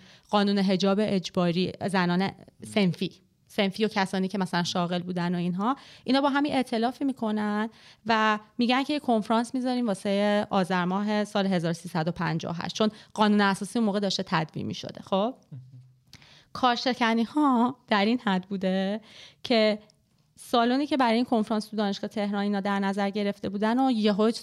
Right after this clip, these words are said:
یه شبه دادن به مجلس خبرگان. بعدم سازمان چریک فدایی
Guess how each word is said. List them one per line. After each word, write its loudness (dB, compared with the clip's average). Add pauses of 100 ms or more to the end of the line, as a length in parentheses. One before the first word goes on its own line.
(200)
یه 4
شبه 4
دادن 4
به 4
مجلس 2
خبرگان. 2 (360)
بعدم 2
سازمان 2
چریک 0
فدایی 2